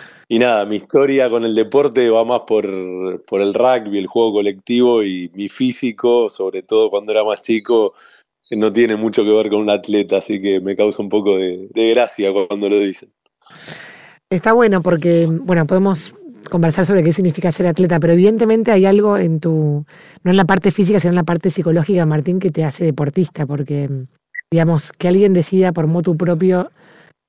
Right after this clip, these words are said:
Speaker 2: recorrer una ruta de, de cinco mil noventa y tres kilómetros habla de, de, de una conexión con el cuerpo diferente, ¿no?
Speaker 1: Eh,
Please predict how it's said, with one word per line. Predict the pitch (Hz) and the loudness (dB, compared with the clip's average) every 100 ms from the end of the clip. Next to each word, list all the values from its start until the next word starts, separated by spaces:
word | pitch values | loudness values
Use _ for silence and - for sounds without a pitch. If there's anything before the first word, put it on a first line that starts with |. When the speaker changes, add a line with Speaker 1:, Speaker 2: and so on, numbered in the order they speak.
| _ | _
Speaker 2:
recorrer | - 160 156 175 185 | -4 0 2 4 4
una | 180 | 4
ruta | 165 170 185 | 0 0 0
de, | 165 156 170 | 2 2 0
de | 160 | -2
cinco | 147 160 151 165 | -2 -2 0 0
mil | 165 180 180 | 2 4 2
noventa | 165 160 151 | 2 0 0
y | |
tres | 143 165 | -2 -4
kilómetros | 175 165 170 180 196 214 - _ _ _ _ _ _ | -2 0 0 -2 -2 -4 -8 _ _ _ _ _ _
habla | 165 175 160 | 2 4 4
de, | 147 151 247 | 2 0 -4
de, | 151 147 143 143 | -4 -2 -2 -6
de | 226 | -4
una | 151 | -2
conexión | 156 156 143 - 175 170 | 0 0 -2 -4 -6 -2
con | 170 | 0
el | 151 143 | 2 0
cuerpo | - 180 170 208 | 0 0 0 0
diferente, | 156 - 156 165 143 135 | -2 -4 -2 -2 -2 -6
¿no? | 165 - _ _ _ _ _ _ _ _ _ _ _ _ _ _ _ _ _ _ | -8 -10 _ _ _ _ _ _ _ _ _ _ _ _ _ _ _ _ _ _
Speaker 1:
Eh, | 120 117 117 117 | -2 2 2 0